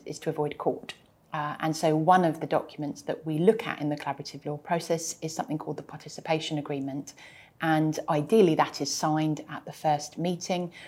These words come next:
and it sets out the terms that the collaborative law process is going to be conducted upon. And fundamental to that is both parties agreeing that they will not go to court. Um, and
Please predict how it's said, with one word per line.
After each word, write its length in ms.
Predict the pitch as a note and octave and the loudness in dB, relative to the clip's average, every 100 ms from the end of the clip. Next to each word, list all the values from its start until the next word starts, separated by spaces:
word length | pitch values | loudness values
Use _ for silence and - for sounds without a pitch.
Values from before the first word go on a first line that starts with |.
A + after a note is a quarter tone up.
| - - - | -20 -20 -4
and 120 | E3+ | -2
it 100 | - | 0
sets 320 | - D#3 - E3 | 4 4 4 0
out 320 | D#3 - - | 0 -2 -4
the 400 | D3+ C#3+ C#3+ D3 | -4 -4 -6 -10
terms 520 | - - A3 D3 C#3+ - | -2 6 6 6 2 -4
that 120 | - | -6
the 100 | D#3 | -4
collaborative 440 | - C#3+ - C#3+ | -2 -2 -4 -8
law 80 | D3 | -8
process 640 | - - - C3+ C3 - - | -6 -8 -4 -4 -2 -8 -8
is 120 | D3+ | -8
going 220 | - C3+ | -6 -8
to 120 | C#3 - | -8 -6
be 160 | C#3+ | -6
conducted 480 | C#3 D3+ F3 - D3 | -6 0 0 0 -10
upon. 440 | C#3+ - C3 - - - - - - | -6 -2 -2 -4 -12 -16 -16 -6 2
And 220 | D#3+ D#3 | 2 2
fundamental 720 | - A3 G3+ G3 C4 A#3 - | 4 6 6 10 10 8 4
to 140 | - - | -6 -8
that 280 | C#3 - | -10 -8
is 120 | C3+ - | -10 0
both 300 | D3+ C#3+ - | 0 0 -6
parties 480 | D3+ C#3+ - C#3 - | -6 -6 -6 -8 -8
agreeing 520 | D3+ F3+ F3 D3 C#3+ | -6 0 4 4 2
that 160 | C#3 - | -4 -4
they 120 | D3+ | -2
will 160 | D#3 D#3+ | -2 2
not 320 | F3 D#3+ - | 2 2 0
go 120 | C#3 | -8
to 140 | - - | -8 -4
court. 420 | G3 D3 - - - - - - - | 0 0 -2 -16 -20 -20 -20 -8 0
Um, 320 | D3+ D3 - D#3+ | 2 2 -2 0
and 360 | D#3+ D#3 D3 | 2 2 0